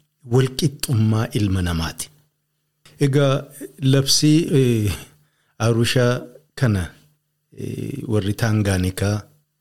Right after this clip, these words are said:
eh, Zanzibar, Tanzaaniyaa walitti dhufanii, eh, ituu hin labsiin dura Tangaanikaan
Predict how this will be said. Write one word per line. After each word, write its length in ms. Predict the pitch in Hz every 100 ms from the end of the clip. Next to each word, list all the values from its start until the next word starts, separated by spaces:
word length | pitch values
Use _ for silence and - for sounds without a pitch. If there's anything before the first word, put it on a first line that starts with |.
| _ _ -
eh, 200 | 104 98
Zanzibar, 640 | 101 95 90 92 95 95
Tanzaaniyaa 580 | 113 101 92 95 98 98
walitti 360 | 92 92 117 -
dhufanii, 480 | - 95 90 135 - _ _ _ _
eh, 280 | 98 95 95 -
ituu 480 | - - 120 113 - _ _ _ _ _
hin 220 | 123 135
labsiin 420 | 120 - 117 107
dura 300 | 110 131 151 147 - _ _ _ _ _ _ _ _ _ _
Tangaanikaan 920 | 139 131 123 123 123 123 156 156 107